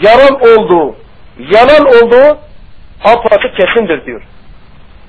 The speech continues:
Kur'an-ı Kerim'de geçmiş ümmetlerden bahseden kıssa ve haberler, onun dışındaki kaynaklardan nakledilen kıssa ve haberlere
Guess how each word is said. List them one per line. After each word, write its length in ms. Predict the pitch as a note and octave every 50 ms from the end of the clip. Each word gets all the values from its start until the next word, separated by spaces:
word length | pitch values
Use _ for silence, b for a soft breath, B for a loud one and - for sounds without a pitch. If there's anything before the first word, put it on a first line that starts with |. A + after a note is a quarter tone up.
| - - - - - - - - -
Kur'an-ı 460 | G3 A#3 - B3 D4 E4 E4 D#4+ - -
Kerim'de 520 | C4+ C4 A#3+ A3+ A3 G3 F#3 C#3+ - - - _ _ - - - - - - - - - - - - - -
geçmiş 440 | A#3 B3+ C4 - C#4+ E4+ - - - C4+
ümmetlerden 680 | B3+ B3 A#3+ A#3+ - A#3+ A#3 A3+ G#3+ G#3+ A3 G#3+ -
bahseden 540 | A#3+ B3+ A3+ - - A3+ G#3+ G#3+ G3+ F3+ -
kıssa 400 | - B3 - - - C#4 C#4 C4
ve 60 | A#3+ G3 G#3
haberler, 500 | A3 G#3 A3+ A3 G#3+ A#3 C4 C#4 C#5 - - - - - - - - - - - - - - - - - - - - - - - - - - - - - -
onun 340 | G3 A#3 C4+ D#4 D#4 D4 C4+
dışındaki 500 | C4+ B3 - B3 A#3 A#3+ A3+ A#3 A#3 A3+
kaynaklardan 680 | B3 B3+ C4 B3+ B3+ A#3+ A#3 A#3+ A#3 A#3 A#3 A#3 A3+
nakledilen 600 | A#3 C#4 C#4 C#4 B3+ A#3 A3+ F#3+ A3+ A3+ G#3+ G3
kıssa 380 | - - A#3 - - C#4 C4+ B3+
ve 60 | A#3+
haberlere 720 | A3+ F#3+ G#3 A#3 A#3 A#3+ A#3 A3+ A3+ A3+ A#3+ C4 C#4 C#4